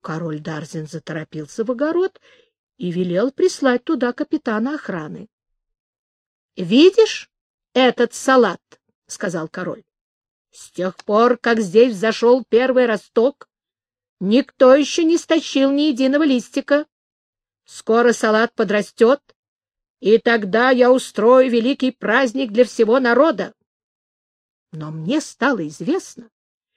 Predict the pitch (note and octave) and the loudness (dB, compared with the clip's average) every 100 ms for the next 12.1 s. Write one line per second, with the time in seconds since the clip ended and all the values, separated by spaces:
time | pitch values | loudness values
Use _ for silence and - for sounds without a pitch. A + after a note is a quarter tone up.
0 | _ - - - A3 C4+ E4+ F4 F#4 F4 | _ -18 -16 -2 2 4 4 4 0 0
1 | D4 D#3+ D#3 E3 - C4 D#4+ C4 F#3 D#3+ | -2 -2 -12 -12 -2 2 4 4 0 -8
2 | - _ - _ - C4+ F#3 D#3+ - F#3 | -12 _ -20 _ 4 4 4 -6 -4 0
3 | F4+ A4 G#3+ - _ _ _ - A3+ G3+ | 2 0 -4 -10 _ _ _ 0 2 4
4 | G3 F#3 F3 - F3 F#3 D#3+ D#3 - A#3 | 2 0 -2 -6 -4 -4 -4 -8 -8 -10
5 | - C#4+ D#4 F4 - _ _ _ - F#3+ | -4 -2 0 -2 -4 _ _ _ -4 -2
6 | E3+ - B3 E4 A4 A4 - - A3 G3 | -4 -4 0 2 2 0 -8 -4 -2 -2
7 | E3+ - _ - _ - - F4 D#4+ D#4 | -4 -12 _ -20 _ -10 0 2 4 2
8 | C#4+ C#4+ A3 F#3 G3+ F#3 G3+ G3 G#3 G3 | 0 0 0 -2 -2 -2 -2 -2 -2 -2
9 | F3 - - - - _ _ _ _ _ | -6 -10 -20 -20 -20 _ _ _ _ _
10 | _ _ _ F3+ E3+ G#3 A3 A#3 A3+ A3+ | _ _ _ -6 0 2 4 4 4 2
11 | F3 G#3+ B3+ B3 - A3+ A3 A3 G3 E3 | 4 6 6 6 2 -2 0 0 0 -4